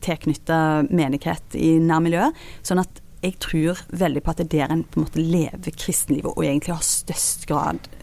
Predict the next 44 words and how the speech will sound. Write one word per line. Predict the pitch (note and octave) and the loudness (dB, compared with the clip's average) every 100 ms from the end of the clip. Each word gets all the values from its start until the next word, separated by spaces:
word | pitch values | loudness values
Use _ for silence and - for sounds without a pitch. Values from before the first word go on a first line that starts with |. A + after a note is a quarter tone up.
| - | -2
av | D#3+ | 4
mulighet | E3 D3 D3 D#3+ | 4 4 0 -6
til | - | -4
å | - D3+ | -2 -4
formidle, | - D#3 C#3+ - - D3 - - - - | 0 0 0 -2 -4 -4 -4 -18 -20 -10
eh, | - D#3 | 0 0
det | D#3 | 0
kristne | E3 E3+ - | -2 0 0
budskapet | D3+ - - - E3+ | 0 -2 -6 -2 0
i, | D3+ D3+ D3+ | 4 4 4
eh, | D3 D3 D3+ - - - | 2 0 -4 -6 -10 0
både | D#3 C3+ D#3+ D3 | 0 0 -2 -4
ord | - D3 D#3+ | 0 2 2
og | F3+ | -2
handling. | - D3 D3 - F3+ - | 2 2 2 -2 -2 -4
Så | - - E3 D3+ D3 - - - | -4 0 2 2 0 -2 -8 -2
det | E3+ | 0
er | F3 | 0
liksom | - F3 | 0 0
det | D3 | 2
jeg | F3+ | -2
virkelig | - E3+ - D#3 | -4 -8 -4 -6
tror, | - D#3+ D3+ D#3+ | -2 2 2 2
eh, | D#3+ D3 C#3+ D#3+ C#3+ - - - - | 0 0 0 0 -4 -8 -16 -16 -6
en | E3 | -4
kan | - D#3+ D#3 - - - D#3 | 2 2 2 -6 -20 -6 0
gjør | D3+ C#3+ | 2 2
masse, | D#3+ - - | 2 0 0
og | B3 F#3 D#3 | 2 2 2
våger | E3+ D#3+ B2 - | 2 0 0 -6
frimodighet | - D#3+ D3 - - D#3 | 0 2 2 0 -6 -6
da, | - G#3+ - - - - | -2 -4 -4 -16 -16 -6
eh, | - D#3+ D#3 | -2 0 2
i | D#3+ | 4
omgang | D3 D#3+ D3+ | 4 4 4
med | D3+ C#3 C#3+ - | 4 4 0 -2
mennesker | - F#3 C#3+ - - | 2 4 4 2 -2
som | - D#3 | 0 0
en | - - | -2 -6
treffer | - - - D#3 | -6 -4 -4 0
og | |
deler | D#3 C#3 | 2 0
liv | D#3 D#3 | 0 0
med. | - | 0